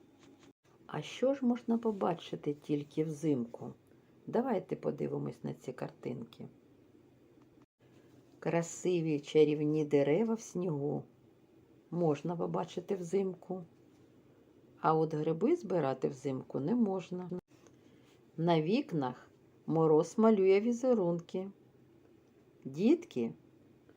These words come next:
ліплять сніговичка, це можна побачити взимку. А квітучу гілочку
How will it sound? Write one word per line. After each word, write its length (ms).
ліплять 440
сніговичка, 760
це 260
можна 360
побачити 580
взимку. 600
А 140
квітучу 640
гілочку 800